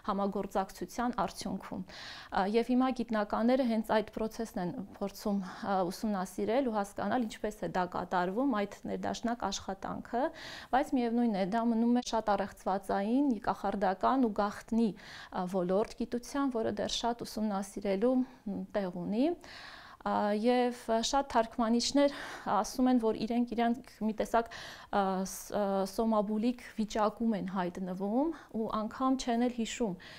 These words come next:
ինչ են թարգմանել։ Ա, և ապացուցված է, որ, ա, այդ գերծանր աշխատանքը մարդու ուղեղը կարող է անել քս-, քսանից երեսուն րոպեի ընթացքում։ Դրանից հետո ուղեղը սկսում է, ը,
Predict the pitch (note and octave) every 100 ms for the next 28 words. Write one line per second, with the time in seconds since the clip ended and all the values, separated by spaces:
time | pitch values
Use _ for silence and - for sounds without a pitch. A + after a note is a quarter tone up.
0 | - A#3 A3 - F#3 - - - F#3 -
1 | - F#3 F3 F3 A#3+ E4 - - _ -
2 | - - - - G3+ G3+ G3+ A#3 A3+ A3+
3 | A3 G#3+ A#3+ - C4 C4+ C4+ C4+ G#3+ A3
4 | - F3+ F#3+ G#3+ G#3+ - - - A3 A3+
5 | A3+ A#3 A3+ A3 A3 - G3 - - G3+
6 | G#3 F#3+ A3 C#4+ D4+ A3+ - C4 A#3+ B3
7 | B3 B3 G3 G#3+ A3+ A#3+ G#3 G3+ A3+ B3+
8 | - - - - - - G#3+ G#3+ B3 G#3+
9 | G3+ - - A#3 F#3+ G#3 A#3 A#3+ G3 F#3
10 | - - - - - - - A3 A3+ C#4+
11 | E4+ C4 G3+ G3 - G#3+ A#3 B3 A#3 -
12 | - A#3+ B3 A#3+ A3+ G3+